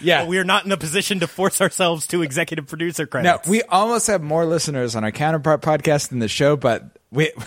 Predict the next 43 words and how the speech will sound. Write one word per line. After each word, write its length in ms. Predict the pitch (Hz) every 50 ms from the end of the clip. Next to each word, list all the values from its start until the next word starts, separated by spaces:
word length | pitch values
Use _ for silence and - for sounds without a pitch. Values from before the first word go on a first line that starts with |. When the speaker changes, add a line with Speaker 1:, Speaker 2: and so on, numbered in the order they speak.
| - - - - - - - - - _ -
Speaker 1:
we 80 | 123 139
don't 140 | - 156
have 160 | 143 - 135 -
a 40 |
hope 200 | 104 139 160 -
for 100 | - 151 151
that 140 | 139 131 123
on 80 | 123
Westworld. 380 | 120 120 110 - - 110 95 98
There's 160 | 143 175 170
Speaker 2:
Oh, 160 | 165 180 196 202
Speaker 1:
more. 80 | 190 180
Speaker 2:
we 60 | 202
don't, 180 | 220 233 202
we 60 | 190 233
don't, 160 | 247 233 -
we 80 | 233 269
don't 160 | 285 302 220
have 120 | 254 285
more, 280 | 269 277 277 262 220 220
we 120 | 233 226 269
don't 160 | 277 269 220
have 120 | 262 233
Westworld 360 | 208 233 220 - 196 190 156 143
numbers. 380 | 151 131 117 104 92 92 110
I 60 | 160
Speaker 1:
No. 80 | 185 147
Speaker 2:
wish 120 | 120 104
we 60 | - 190
were 60 | 180
doing 260 | 151 143 185 190 147
Westworld 400 | 135 151 156 - - 139 120 98
numbers. 500 | 98 107 101 117 - - - 147 - - 170 165 - -
<laughs> 60 | -
We 80 | 226
might 160 | 247 277 302 277
be 80 | 302
able 140 | 294 269 254
to 60 | -
get 180 | - 220 - -
P 160 | - 240 220
A 100 | 202 208
credits. 680 | 185 - - 160 127 104 95 - - - - - -